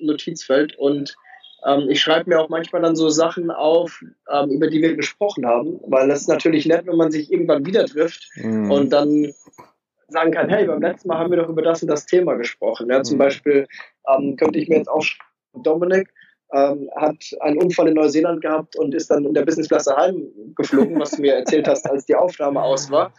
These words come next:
Speaker 2: Ja.
Speaker 1: Und dann beim nächsten Mal kann ich sagen, „Hey, Dominik, äh, weißt du noch, als du mir damals erzählt hast?“
Speaker 2: Mhm.
Speaker 1: Und dann ist man sofort irgendwie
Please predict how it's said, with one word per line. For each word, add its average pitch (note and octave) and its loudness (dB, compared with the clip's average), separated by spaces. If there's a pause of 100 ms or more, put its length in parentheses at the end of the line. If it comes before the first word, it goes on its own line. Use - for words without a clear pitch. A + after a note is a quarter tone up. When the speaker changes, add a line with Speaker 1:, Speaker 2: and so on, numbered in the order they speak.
(140)
Speaker 2:
Ja. A#2 -10
Speaker 1:
Und A#2 0
dann D3+ 4
beim D#3 0
nächsten F3+ -2
Mal D#3+ 2 (120)
kann E3 -4
ich D#3 -4
sagen, D#3+ 2
„Hey, E3+ 2
Dominik, E3 0
äh, - -12 (220)
weißt D3+ 0
du E3 0
noch, D3 -4
als C#3+ -6
du D3+ -6
mir C#3 -2
damals D3 -2
erzählt G3+ -2
hast?“ C3+ 0 (300)
Speaker 2:
Mhm. G2+ -6
Speaker 1:
Und C#3+ 2
dann D3+ 2
ist D3+ -2
man E3+ 2
sofort F3 0
irgendwie E3+ 2